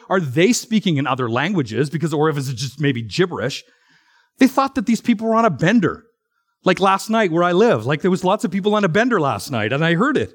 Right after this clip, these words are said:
They thought this group of people were totally wasted. So as we interact this morning afresh, the question isn't, "What do we do with the weirdness?" The question isn't, "What does this mean?"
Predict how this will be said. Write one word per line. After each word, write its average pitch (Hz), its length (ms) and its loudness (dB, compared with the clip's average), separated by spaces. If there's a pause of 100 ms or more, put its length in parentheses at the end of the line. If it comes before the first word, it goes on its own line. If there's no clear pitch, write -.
(1500)
They 220 140 6
thought 139 360 -4 (220)
this 165 160 0
group 190 220 -6
of 143 80 -10
people 98 260 -10
were 92 100 -14
totally 90 300 -12
wasted. - 400 -20 (1600)
So 160 360 2 (140)
as 156 160 -2
we 202 80 2
interact 165 640 -2
this - 180 -12
morning 107 260 -6
afresh, - 600 -8 (1300)
the - 80 4
question 220 480 -2
isn't, 143 400 -2 (280)
"What 175 160 2
do 202 80 0
we 175 80 0
do 147 140 2
with 139 120 -2
the 127 60 -2
weirdness?" 107 600 -6 (440)
The 185 100 2
question 233 360 0
isn't, 156 460 -2 (420)
"What 151 200 0
does 147 180 0
this 127 220 -4
mean?" 117 480 -4